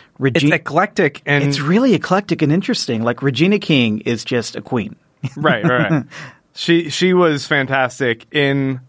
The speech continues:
Speaker 2: uh, in The Leftovers. I think she was,
Speaker 1: Yeah.
Speaker 2: was she only in the final season, or she, she popped up a little bit in the, the second season
Speaker 1: Yeah,
Speaker 2: as
Speaker 1: a
Speaker 2: well.
Speaker 1: little bit in the second and in the final, and then, um, she was in American Crime. That's what she won her Emmy for.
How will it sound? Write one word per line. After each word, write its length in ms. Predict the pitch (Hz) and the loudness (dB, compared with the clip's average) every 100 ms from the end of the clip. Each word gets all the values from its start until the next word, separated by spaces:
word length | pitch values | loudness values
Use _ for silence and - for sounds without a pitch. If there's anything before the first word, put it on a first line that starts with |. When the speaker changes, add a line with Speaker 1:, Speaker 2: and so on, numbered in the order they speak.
| _ | _
Speaker 2:
uh, 520 | 139 - 127 120 120 - | -10 -2 2 2 2 0
in 160 | 151 147 | 0 0
The 60 | |
Leftovers. 540 | 135 131 127 123 120 117 | 2 2 2 0 0 -2
I 80 | 123 | -2
think 180 | 123 | -2
she 120 | - 131 | -2 0
was, 140 | 113 | 0
Speaker 1:
Yeah. 120 | 131 | 0
Speaker 2:
was 100 | 143 | 0
she 100 | - | 0
only 160 | 214 233 | 2 2
in 80 | 240 | 2
the 80 | 214 | 0
final 260 | 214 214 | 0 -2
season, 400 | 185 220 208 214 | -2 -4 -2 0
or 120 | 180 139 | 0 0
she, 160 | - | -4
she 220 | 156 214 208 | -6 -4 -2
popped 280 | 196 175 | 0 0
up 80 | 147 | -2
a 40 | 127 | 2
little 180 | 131 | 2
bit 80 | 113 | 2
in 80 | 101 | 0
the, 60 | 101 | -2
the 280 | - 127 113 | -4 -2 -2
second 240 | 101 90 | -2 -6
season 200 | 90 92 | -6 -2
Speaker 1:
Yeah, 120 | 156 120 | 0 2
Speaker 2:
as 40 | |
Speaker 1:
a 40 | |
Speaker 2:
well. 40 | 131 | 2
Speaker 1:
little 120 | 151 | 2
bit 120 | 151 | 0
in 100 | 156 | -2
the 60 | 143 | 0
second 380 | 143 135 131 127 | 0 2 0 -2
and 120 | 123 127 | 0 0
in 100 | 131 | 0
the 40 | |
final, 500 | - 120 117 113 110 | 0 0 2 0 -2
and 260 | - 113 110 | -4 -4 -2
then, 400 | 110 110 107 107 - | -2 -2 -2 -4 -4
um, 420 | 107 104 104 104 - - - | -4 -2 -2 -6 -10 -20 -16
she 200 | - - | -4 0
was 220 | 190 208 | 2 2
in 260 | 226 220 - - | 2 2 0 0
American 420 | 156 180 170 156 | 4 4 2 -2
Crime. 300 | - 208 160 | 0 0 0
That's 160 | 107 | -2
what 80 | 147 | -4
she 100 | - | 0
won 200 | 160 160 | 2 2
her 100 | 135 | 2
Emmy 200 | 139 202 | 4 2
for. 340 | - - - | 0 -6 -10